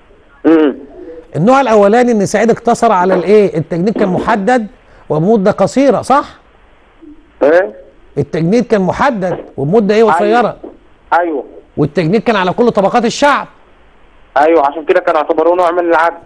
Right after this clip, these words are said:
Speaker 2: حلو، طب مش دي سياسة عسكرية؟
Speaker 1: أيوة.
Speaker 2: طب دي السياسة الأولانية. السياسة التانية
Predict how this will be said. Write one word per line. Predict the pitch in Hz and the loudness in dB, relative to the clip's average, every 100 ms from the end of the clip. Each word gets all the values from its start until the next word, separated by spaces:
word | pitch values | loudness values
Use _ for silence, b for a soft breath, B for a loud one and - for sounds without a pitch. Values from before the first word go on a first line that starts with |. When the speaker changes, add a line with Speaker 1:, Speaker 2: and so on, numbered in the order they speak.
| - | -14
Speaker 2:
حلو، | - 208 226 190 - - | -4 0 0 -2 -6 -6
طب | 139 | -2
مش | 165 | -2
دي | 214 | -2
سياسة | 220 226 | 0 0
عسكرية؟ | 185 - 208 254 285 285 - _ _ _ - _ - | -2 -2 0 2 0 -2 -18 _ _ _ -20 _ -2
Speaker 1:
أيوة. | 147 156 113 - - - | 0 0 -6 -10 -18 -8
Speaker 2:
طب | 127 | -4
دي | 165 | -2
السياسة | - 247 240 | 0 0 2
الأولانية. | 202 202 214 220 190 127 - B B B | 2 4 4 2 0 -4 -12 B B B
السياسة | 143 - 254 262 | -6 0 0 0
التانية | 247 247 240 226 208 | 0 0 2 2 0